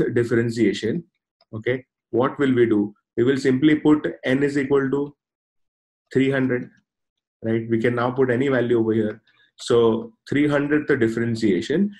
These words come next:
is going to be sine of A X plus b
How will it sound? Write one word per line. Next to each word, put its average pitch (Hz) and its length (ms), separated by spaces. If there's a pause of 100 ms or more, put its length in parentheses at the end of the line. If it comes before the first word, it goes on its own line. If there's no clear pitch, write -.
(280)
is 113 220
going 110 300
to 104 60
be 123 340 (200)
sine 113 640
of 156 240 (720)
A 120 260
X - 320
plus 117 280
b 117 420